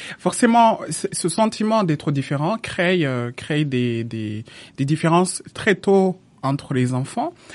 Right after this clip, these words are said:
Et alors, quand j'avais des jeux, euh, qui, qui étaient plutôt masculins, euh, je les utilisais différemment. C'est-à-dire que je les prêtais à des copains,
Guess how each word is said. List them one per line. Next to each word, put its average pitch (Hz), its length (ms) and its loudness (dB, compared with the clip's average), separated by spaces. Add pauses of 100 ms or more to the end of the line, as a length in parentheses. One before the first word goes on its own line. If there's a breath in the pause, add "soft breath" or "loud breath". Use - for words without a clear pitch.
(280 loud breath)
Et 147 140 4
alors, 175 280 4
quand 208 160 0
j'avais 139 240 2
des 117 140 0
jeux, 120 240 -2 (520)
euh, - 100 -6
qui, - 200 -18 (200)
qui - 100 -10
étaient 151 160 -2
plutôt 151 280 -6
masculins, 123 500 -4 (800 loud breath)
euh, 127 580 2
je 135 160 -4
les 147 200 -2
utilisais 156 340 0
différemment. 127 500 -2
C'est-à-dire 143 320 -6
que - 100 -6
je 135 80 -2
les 131 80 -4
prêtais 160 560 -2 (400)
à - 120 -14
des 117 140 -12
copains, 127 440 -6